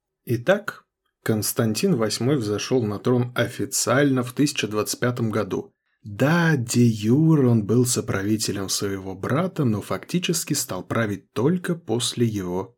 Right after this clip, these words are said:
смерти. И вот если бы Василий так и продолжил предаваться всем своим развлечениям юности,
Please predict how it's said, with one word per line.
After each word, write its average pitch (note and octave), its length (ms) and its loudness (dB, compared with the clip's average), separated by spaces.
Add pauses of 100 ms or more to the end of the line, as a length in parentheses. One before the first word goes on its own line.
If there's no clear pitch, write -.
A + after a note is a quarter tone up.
смерти. - 720 -8 (460)
И A#2 80 2
вот B2+ 400 2 (100)
если D3 380 2
бы A#2 120 2
Василий A2+ 560 2
так C#3 280 0
и - 20 0
продолжил G#2+ 640 0
предаваться G#2+ 720 -2
всем F3+ 240 2
своим C#3 240 2
развлечениям A2+ 800 2
юности, G2+ 960 -4